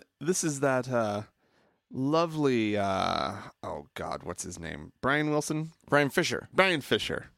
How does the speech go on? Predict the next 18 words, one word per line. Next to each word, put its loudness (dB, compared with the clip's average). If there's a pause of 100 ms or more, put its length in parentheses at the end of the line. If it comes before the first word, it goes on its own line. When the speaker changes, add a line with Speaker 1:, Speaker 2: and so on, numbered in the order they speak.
Speaker 1:
Brian 4
Wilson's 0
somebody -8
else. -10 (100)
Speaker 2:
<laughs> -12
Isn't 4
he 6
one 4
Speaker 1:
Uh, 4
Speaker 2:
of 4
the 2
Beach -2
Boys? 2 (120)
Speaker 1:
uh-huh. -4 (160)
Speaker 2:
<laughs> 2 (800)
This 0
might 6
be, 2